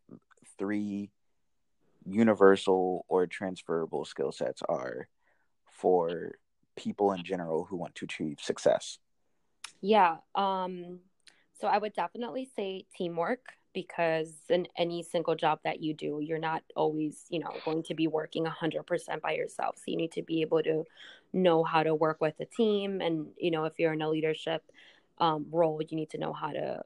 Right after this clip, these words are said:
Speaker 2: manage a team. Um, and then another one, I would probably definitely say communication, because ninety percent of, ninety-nine percent of jobs out there, you need to know how to communicate. You need to know how to be a good,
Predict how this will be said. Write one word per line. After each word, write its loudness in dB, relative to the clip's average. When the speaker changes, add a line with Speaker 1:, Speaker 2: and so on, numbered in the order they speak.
Speaker 2:
manage 4
a -4
team. -8
Um, 4
and 0
then -2
another 0
one, 0
I 0
would -4
probably 0
definitely -2
say 0
communication, -4
because -6
ninety 0
percent 0
of, -2
ninety-nine 8
percent -6
of -6
jobs 0
out -8
there, -4
you -8
need -10
to -6
know -6
how -8
to -8
communicate. -2
You -10
need -4
to -2
know -4
how -4
to -4
be -4
a -2
good, -4